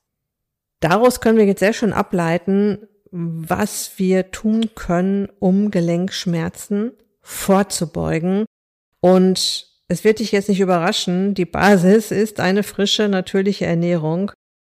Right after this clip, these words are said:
Wer viel Gemüse, Salat, Obst, ausreichend Eiweiß und gute Fette auf dem Teller hat, ist sofort auch entzündungshemmend unterwegs.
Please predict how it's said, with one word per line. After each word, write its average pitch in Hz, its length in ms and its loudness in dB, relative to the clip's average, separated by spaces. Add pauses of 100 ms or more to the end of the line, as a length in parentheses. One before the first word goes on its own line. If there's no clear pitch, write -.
(220)
Wer 190 320 2
viel 208 800 -2
Gemüse, 180 400 2
Salat, 170 520 -2
Obst, 180 440 -4
ausreichend 180 720 -4
Eiweiß 175 440 -2
und 180 100 -6
gute 202 260 -4
Fette 220 360 -6
auf 170 120 -8
dem 180 180 -6
Teller 180 320 -6
hat, 185 280 -6
ist 226 240 2
sofort 226 580 0
auch 196 300 0
entzündungshemmend 185 1300 0
unterwegs. 170 920 -2